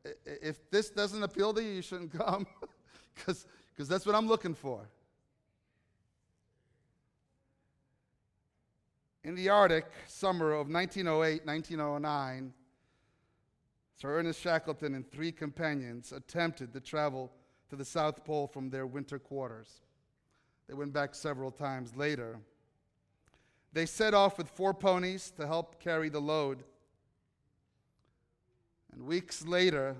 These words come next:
their ponies dead, their rations all but exhausted, they turned back toward their base. Their goal was not accomplished.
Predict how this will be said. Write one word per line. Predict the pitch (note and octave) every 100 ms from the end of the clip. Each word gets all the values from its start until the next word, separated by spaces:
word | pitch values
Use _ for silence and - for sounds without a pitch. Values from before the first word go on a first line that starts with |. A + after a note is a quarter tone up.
| C#3 -
their | C#3+
ponies | C#3 E3+ E3+ D#3+
dead, | B2+ D3+ D3+ D#3 D3 - _ _ _ _ _ _ _ _ _ _ _ _ _ _ _ _ _ _ _ _ -
their | A#2+
rations | C3 D3+ E3 - D#3+ D3 -
all | D#3+ D#3+
but | D3
exhausted, | C#3+ C3 C#3 C#3 C#3 C#3+
they | B2+
turned | B2 - E3 C#3+
back | C#3 C3+ - _ _ _ _ _ _
toward | - C3
their | C3 B2+
base. | C#3 C3+ B2+ - - _ _ _ _ _ _ _ _ _ _ _ _ -
Their | B2+ C3
goal | C3+ D#3
was | D3 C3
not | C3+ C#3
accomplished. | C3+ C#3+ C3 - A2+ A#2 -